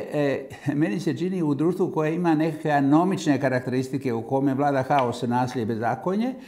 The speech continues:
dobila dramatične ishodišne tačke. E, o, to što, e, na neki način senzacionalizam hoće na neki način da, e, tržišno se odredi i samoodredi, e, govori o tome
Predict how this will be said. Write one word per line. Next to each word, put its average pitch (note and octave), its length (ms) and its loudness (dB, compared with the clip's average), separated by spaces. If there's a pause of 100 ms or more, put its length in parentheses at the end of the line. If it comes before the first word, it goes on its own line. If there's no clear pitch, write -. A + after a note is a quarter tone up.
(260)
dobila E3+ 380 0
dramatične D#3 1000 0 (140)
ishodišne D3 640 0
tačke. C#3 500 -2 (340)
E, A#2 340 0
o, D3 240 -4
to - 360 -2
što, - 420 0 (320)
e, - 20 -2
na D3 160 4
neki G3 200 -2
način E3 300 -2
senzacionalizam D#3+ 1080 2
hoće F#3+ 400 0 (300)
na C3+ 100 6
neki E3 280 0
način D#3+ 500 2
da, C#3+ 380 4
e, D3 140 -4 (100)
tržišno G3 640 4
se D3 300 0 (100)
odredi C#3 640 2
i C3 180 2
samoodredi, D3 840 -2 (420)
e, C#3 320 0
govori F#3+ 340 -2
o D3+ 60 -2
tome F#3 420 -2